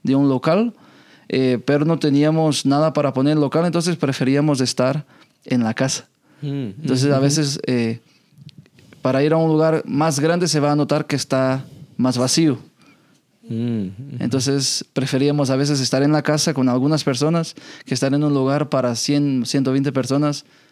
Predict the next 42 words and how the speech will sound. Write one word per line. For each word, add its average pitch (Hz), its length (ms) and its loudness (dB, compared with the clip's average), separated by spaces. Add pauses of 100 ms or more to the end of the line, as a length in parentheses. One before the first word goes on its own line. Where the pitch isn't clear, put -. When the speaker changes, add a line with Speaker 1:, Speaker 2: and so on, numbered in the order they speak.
(220)
Speaker 1:
con 143 120 -4
las 123 120 -2
mismas 147 240 -4
personas 131 380 -2
que 117 300 -4 (200)
casi 131 220 -2
no 131 100 -2
llenaban 123 420 0
la 113 120 -2
casa. 120 260 -4 (800)
Entonces, 127 720 -2
yo 147 100 -2
estoy 151 160 2
hablando 202 320 2
de, 165 300 0
de 143 160 0
la 139 180 0
parte 170 420 -2 (360)
de 143 120 0
la 139 200 0
prueba 190 380 0
porque 151 580 -2 (480)
esa 156 320 0
nada 175 360 2
nos 165 200 2
ha 156 80 2
enseñado 151 520 2
a, 131 360 -2
a 131 100 0
depender 139 420 2
totalmente 139 520 0
de 123 140 2
Dios 139 260 0
y 131 40 2
es, - 360 -4 (420)
es 139 100 -2
lo 139 140 0
que 139 100 -2
yo 131 140 0
quiero 143 180 0
decir, 131 260 0
es - 340 -4